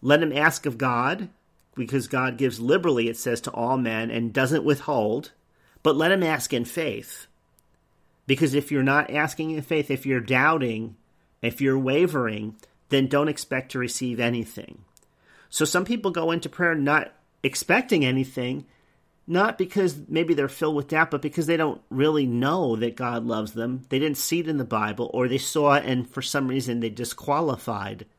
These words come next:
themselves. I actually didn't plan on talking about this in particular, but I'm going down this path, so I'm gonna keep on going. So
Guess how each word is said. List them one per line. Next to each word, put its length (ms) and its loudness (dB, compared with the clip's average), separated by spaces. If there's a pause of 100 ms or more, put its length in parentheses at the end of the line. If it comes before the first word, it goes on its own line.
(140)
themselves. 840 -10 (480)
I 80 2
actually 240 2
didn't 140 0
plan 320 -4
on 160 0
talking 440 -4
about 260 -8
this 180 -8
in 80 -8
particular, 540 -6
but 260 -4 (480)
I'm 80 -8
going 260 2
down 200 -2
this 160 -4
path, 280 -6
so 120 -6
I'm 80 -4
gonna 120 -4
keep 280 -8
on 160 -6
going. 340 -10 (1400)
So 640 2